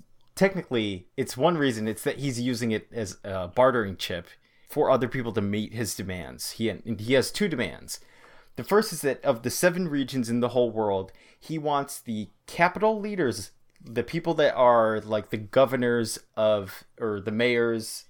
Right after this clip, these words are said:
They're kinda like both. They're like a governor that works as a mayor in the,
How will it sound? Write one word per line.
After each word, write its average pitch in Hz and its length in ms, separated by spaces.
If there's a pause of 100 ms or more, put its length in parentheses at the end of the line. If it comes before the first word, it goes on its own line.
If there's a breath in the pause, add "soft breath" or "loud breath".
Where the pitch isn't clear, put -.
(140)
They're 156 100
kinda 240 200
like 143 180
both. 90 260 (240)
They're 131 120
like 143 160
a 135 40
governor 135 520
that - 360
works 117 300
as 113 180
a 107 40
mayor 101 400
in 104 240
the, 95 300